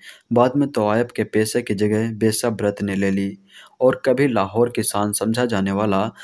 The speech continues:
शाही मोहल्ला रात के अंधेरे में होने वाले जिस्म फरोशी के कारोबार में गुम हो गया। जहाँ तक भंसाली की इस नाम से आने वाली वेब सीरीज की बात है, भंसाली बताते हैं कि उन्हें यह आइडिया कुछ सोलह साल पहले उनके दोस्त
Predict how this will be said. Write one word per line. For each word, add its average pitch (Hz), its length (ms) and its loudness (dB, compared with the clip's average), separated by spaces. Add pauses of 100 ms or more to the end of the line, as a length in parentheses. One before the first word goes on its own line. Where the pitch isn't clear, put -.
(180)
शाही 139 380 0
मोहल्ला 107 360 0
रात 117 280 0
के 107 120 -4
अंधेरे 104 340 -2
में 104 120 2
होने 107 320 -2
वाले 104 380 0 (380)
जिस्म 143 360 2
फरोशी 104 440 0
के 104 100 -2
कारोबार 98 520 -2
में 104 240 -4
गुम 117 180 2
हो 95 180 -4
गया। 95 300 -2 (600)
जहाँ 135 380 0
तक 131 180 -2 (100)
भंसाली 107 500 -2
की - 140 -6
इस - 260 -6
नाम 104 220 -2
से 113 240 -6
आने 107 220 0
वाली 101 200 -2
वेब 98 180 -6
सीरीज 117 320 -2
की 107 120 -6
बात 98 280 -4
है, 104 200 0 (460)
भंसाली 123 440 2
बताते 110 380 0
हैं 120 120 -4
कि 113 120 -6
उन्हें 104 260 -2
यह 104 120 0
आइडिया 104 500 0 (340)
कुछ 143 220 0
सोलह 123 260 0
साल 104 220 -2
पहले 110 300 0
उनके 110 320 -6
दोस्त 110 440 -2